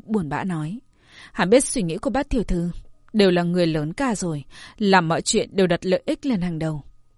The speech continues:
Nếu như bát tiểu thư có cao quỷ, cao thủ tẩy tùy cảnh chống lưng, vậy thì mấy tiểu thư cầm tử khác sẽ không có cơ hội chiến thắng.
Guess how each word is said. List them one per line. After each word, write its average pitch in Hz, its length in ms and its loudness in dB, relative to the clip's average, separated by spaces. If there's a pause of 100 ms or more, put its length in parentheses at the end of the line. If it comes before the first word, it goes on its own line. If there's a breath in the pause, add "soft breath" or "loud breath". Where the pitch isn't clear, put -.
(380 soft breath)
Nếu 185 160 6
như 247 160 6
bát 277 180 4
tiểu 208 140 4
thư 180 280 4
có 170 100 0
cao 269 220 -2
quỷ, - 180 -4 (380)
cao 214 160 4
thủ 220 220 2
tẩy 180 240 0
tùy 185 240 -2
cảnh 180 180 -4
chống 165 200 -6
lưng, 185 240 -2 (340)
vậy 196 220 4
thì 196 140 2
mấy 180 220 0
tiểu 285 260 0
thư 196 260 0
cầm 190 200 -2
tử 196 180 -2
khác 262 240 -6
sẽ 254 140 -2
không 226 260 -6
có 160 100 -8
cơ 254 140 -4
hội 196 180 -2
chiến 156 220 -8
thắng. 160 320 -6